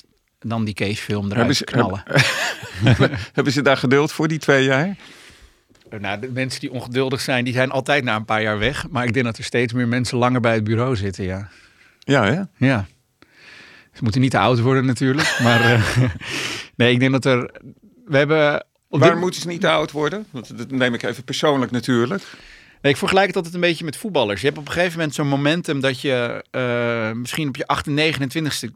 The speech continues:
Speaker 1: niet dat die leeftijd precies gelijk is, maar dan ben je in topniveau.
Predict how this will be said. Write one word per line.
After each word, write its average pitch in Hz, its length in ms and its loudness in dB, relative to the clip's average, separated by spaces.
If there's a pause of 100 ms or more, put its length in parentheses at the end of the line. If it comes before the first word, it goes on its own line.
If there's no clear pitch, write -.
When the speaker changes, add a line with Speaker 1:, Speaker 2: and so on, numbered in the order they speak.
Speaker 1:
niet 131 220 -4
dat 131 120 0
die 123 160 2
leeftijd 127 480 2 (160)
precies 139 300 -6
gelijk 135 340 -2
is, 107 180 -6
maar 127 240 -2 (560)
dan 131 120 0
ben 165 160 4
je 165 60 -2
in 135 220 -2
topniveau. 104 640 -2